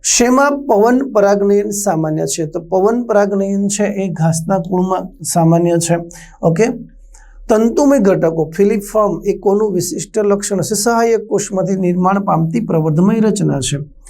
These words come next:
પરાગવાહકોની ગેરહાજરીમાં પણ બીજ નિર્માણ પામે છે, મતલબ અસંયોગી જનન અથવા તો સં-, પરાગવાહકોની જરૂર નથી તો સ્વફલન થતું હોય તો કોમેલિના આવશે,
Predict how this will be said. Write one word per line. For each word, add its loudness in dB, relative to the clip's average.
પરાગવાહકોની 4
ગેરહાજરીમાં 2
પણ -4
બીજ 2
નિર્માણ 2
પામે 0
છે, -4
મતલબ 0
અસંયોગી 0
જનન 2
અથવા 0
તો 0
સં-, -4
પરાગવાહકોની 0
જરૂર 2
નથી 0
તો 0
સ્વફલન 0
થતું -2
હોય -4
તો -2
કોમેલિના 0
આવશે, -2